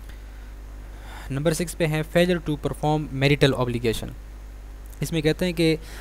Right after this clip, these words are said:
the wife is entitled for a decree of divorce, कि औरत जो है वो एंटाइटल है कि वो अदालत से divorce की degree ले लें if her husband has failed to perform without reasonable cause his marital obligations for a period of three years,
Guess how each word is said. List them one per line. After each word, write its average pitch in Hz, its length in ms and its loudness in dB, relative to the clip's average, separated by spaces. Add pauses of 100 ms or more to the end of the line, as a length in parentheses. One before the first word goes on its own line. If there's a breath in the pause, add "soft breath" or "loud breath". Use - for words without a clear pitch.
(140 loud breath)
the 139 100 4
wife 175 200 8
is 156 80 6
entitled 165 420 4
for 147 200 4
a 139 80 4
decree 143 340 4
of - 60 -6
divorce, 127 400 2 (520 loud breath)
कि 139 100 6 (280)
औरत 151 200 4
जो 147 120 2
है 135 160 2
वो 143 160 4
एंटाइटल 143 500 4
है 135 260 2 (280 loud breath)
कि 139 60 2
वो 139 100 4
अदालत 139 380 6
से 143 160 4
divorce 131 420 4
की - 80 -2
degree 139 280 0
ले 127 160 2
लें 131 180 0
if 190 160 2
her 143 260 0
husband 151 440 2
has 131 180 2
failed 170 300 2
to 156 80 0
perform 151 420 0
without 151 360 8
reasonable 147 540 4
cause 143 360 4 (280 loud breath)
his 135 100 4
marital 156 360 4
obligations 131 640 2
for 131 240 2
a 131 100 -2
period 139 240 4
of 123 80 2
three 135 320 2
years, 110 160 -2